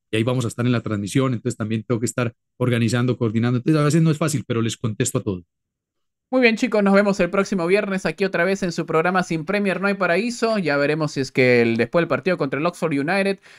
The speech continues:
Speaker 2: también podremos hacer un en caliente con nuestro amigo Blay, a quien le agradecemos como siempre por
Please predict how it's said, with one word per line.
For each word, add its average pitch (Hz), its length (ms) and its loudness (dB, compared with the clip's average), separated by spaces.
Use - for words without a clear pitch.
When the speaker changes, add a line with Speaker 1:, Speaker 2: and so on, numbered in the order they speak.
Speaker 2:
también 160 300 0
podremos 156 380 4
hacer 139 320 0
un 143 220 4
en 131 100 2
caliente 143 480 -2
con 170 300 0
nuestro 147 340 -4
amigo 143 300 0
Blay, 180 300 2
a 135 80 -4
quien 131 160 -4
le 123 60 -2
agradecemos 143 440 -4
como 190 200 -2
siempre 196 320 -2
por 202 260 2